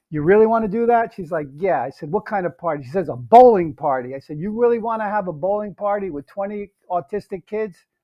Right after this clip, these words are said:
at a bowling alley?" She's like, "Yeah, let's do it." I'm like, "Yeah, let's do it." Wow. So <laughs> no one took their turn. Everyone was just grabbing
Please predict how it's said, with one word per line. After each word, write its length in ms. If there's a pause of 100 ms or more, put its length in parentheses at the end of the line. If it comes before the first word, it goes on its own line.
at 100
a 40
bowling 380
alley?" 340
She's 240
like, 220
"Yeah, 240
let's 240
do 300
it." 100 (260)
I'm 160
like, 240
"Yeah, 320
let's 300
do 300
it." 120 (880)
Wow. 640 (460)
So 500 (640)
<laughs> 60 (2000)
no 180
one 220
took 240
their 160
turn. 560 (600)
Everyone 400
was 100
just 220
grabbing 420